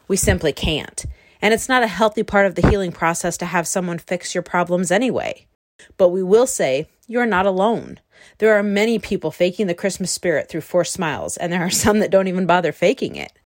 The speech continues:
And what many of us tend to do when struggling through the difficult times is hide away. But isolating ourselves from others can add even more challenges to the healing. Giving yourself space to acknowledge your pain is vital,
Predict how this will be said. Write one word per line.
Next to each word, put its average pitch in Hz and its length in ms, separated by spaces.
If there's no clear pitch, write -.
And 190 140
what 202 160
many 247 240
of 254 80
us 208 100
tend 196 260
to 185 60
do 170 160
when 160 140
struggling 165 460
through 160 140
the 165 60
difficult 175 400
times 165 320
is 170 140
hide 196 240
away. 190 500
But 175 120
isolating 190 560
ourselves 170 340
from 180 160
others 185 260
can - 160
add 160 220
even 196 320
more 190 260
challenges 151 600
to - 120
the - 60
healing. 139 540
Giving 247 240
yourself 226 320
space 170 340
to 170 140
acknowledge 165 540
your 151 60
pain 143 300
is 143 140
vital, 147 500